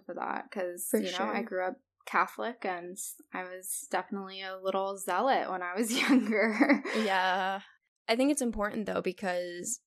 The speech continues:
Speaker 2: you say, "I don't wanna speak hate against conservatives," but I would say that we're doing nothing of the sorts.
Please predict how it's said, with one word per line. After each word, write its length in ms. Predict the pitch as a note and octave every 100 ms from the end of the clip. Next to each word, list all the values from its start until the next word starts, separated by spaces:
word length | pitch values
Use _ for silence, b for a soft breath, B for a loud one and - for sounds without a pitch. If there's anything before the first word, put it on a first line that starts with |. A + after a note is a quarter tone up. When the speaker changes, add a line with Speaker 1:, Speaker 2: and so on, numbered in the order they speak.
| _
Speaker 2:
you 120 | - G3
say, 360 | - F#3+ F#3
"I 60 | F3+
don't 220 | F#3 F3
wanna 160 | F#3 F#3+
speak 460 | - - F#3 -
hate 420 | - G3 F3 F3 -
against 360 | - F#3 F3+ -
conservatives," 680 | G3+ - F3+ F#3 F3+ F#3 -
but 140 | F3+
I 100 | F3+
would 180 | F3 F3
say 240 | - F3+
that 360 | F3+ - F3 - - _ _ -
we're 220 | F#3 F3+
doing 440 | F3 F3+ F3 E3+
nothing 340 | E3 F3 F3+ E3+
of 160 | E3
the 80 | -
sorts. 720 | - - F3+ - - - -